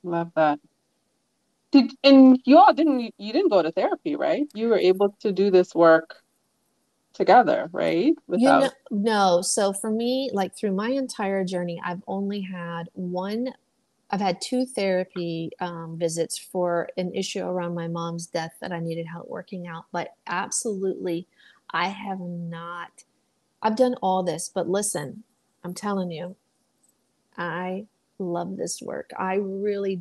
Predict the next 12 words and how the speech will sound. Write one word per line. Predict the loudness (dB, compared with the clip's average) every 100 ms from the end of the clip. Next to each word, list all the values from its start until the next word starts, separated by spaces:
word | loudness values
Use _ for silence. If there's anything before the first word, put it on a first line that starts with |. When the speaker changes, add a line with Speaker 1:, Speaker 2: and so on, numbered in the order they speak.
| -6
Speaker 2:
dived | -4 -2 -2 -4 -8 -16 -10
into | -8 -8 -8 -10 -14 -14 -4 0 0 -2 -4
attachments, | -10 -12 -14 -12 -10 -10 -10 -12 _ -10
inner | -8 -8
child, | -10 -12 -10 -10 -6
Speaker 1:
Mm-hmm. | -6 -6 _ -16 -16 _
Speaker 2:
um, | -8 -6 -8 -10 -12 -16 -16
self-sabotage, | -8 -6 -2 -4 -4 -6 -4 -4 -6 -10 -12 -14 -14 -16 _ _ _ _ -6
you | -4
know, | -4 -8 -4
everything | -2 -2 -2 -2 -4
with | -6